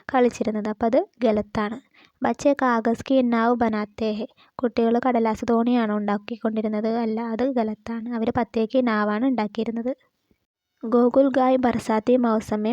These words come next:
ദിഖ്തി ഹെ. ഗോകുൽ ഗായ് എപ്പോഴാണ് കാണുന്നത്? മഴ സീസണിൽ. അത് ശരിയാണ്. കീച്ചഡ് മേ ഗിർനെ പർ ഗുഡു രോത്താ ഹെ. ചെളിയിൽ വീണപ്പോൾ ഗുഡു കരയുകയായിരുന്നോ? അല്ല, ചിരിക്കുകയായിരുന്നു ചെയ്യുകയുണ്ടായിരുന്നത്. അപ്പോൾ ഈ സെന്റൻസ്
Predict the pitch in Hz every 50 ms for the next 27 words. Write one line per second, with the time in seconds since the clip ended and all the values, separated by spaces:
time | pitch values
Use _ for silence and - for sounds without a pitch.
0 | 254 269 226 220 - _ - 190 202 208 214 208 208 220 214 214 220 233 240 247
1 | 247 226 220 214 214 240 294 403 - _ - 247 208 - 240 240 233 233 233 226
2 | 226 220 220 214 214 208 214 208 202 208 240 214 208 208 - - 247 226 208 196
3 | - - 202 196 202 - 208 202 190 185 196 202 202 208 233 - 254 233 220 202
4 | 208 220 220 220 254 - - - - - - - _ - - 233 233 226 269 269
5 | 262 254 247 254 262 262 254 254 233 233 220 220 220 214 - - 240 240 226 226
6 | 220 208 202 220 220 214 208 202 208 - - 202 196 208 214 208 277 - _ _
7 | _ _ _ - 240 - - 226 220 220 220 226 240 240 240 226 226 226 240 233
8 | 247 233 214 220 240 240 247 233 220 214 208 208 214 220 226 220 220 214 202 202
9 | 202 190 196 190 226 214 - - - - 233 226 220 196 202 - - 214 208 208
10 | - - 254 240 226 214 208 214 269 285 - 302 247 226 208 208 220 202 190 190
11 | 185 208 208 190 185 196 208 202 - 240 226 220 208 214 - 240 214 202 196 196
12 | 208 - - 262